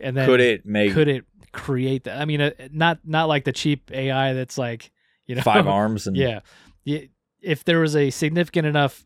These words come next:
Speaker 1: A I that you put money into and you, like, gave it enough content, could it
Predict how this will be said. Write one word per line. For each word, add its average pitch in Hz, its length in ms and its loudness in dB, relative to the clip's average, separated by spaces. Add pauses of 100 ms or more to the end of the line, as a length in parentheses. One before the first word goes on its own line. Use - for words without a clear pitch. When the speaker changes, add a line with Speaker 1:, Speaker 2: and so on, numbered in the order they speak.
(100)
Speaker 1:
A 139 200 -2
I 127 280 -2
that 117 160 -8
you 123 200 -8
put 135 220 -6
money 131 320 -4
into 123 320 -4
and 117 120 -8
you, 113 120 -10
like, 107 320 -12 (520)
gave 139 220 2
it 139 80 0
enough 135 540 0 (760)
content, 143 640 -4
could 151 240 2
it 120 220 -4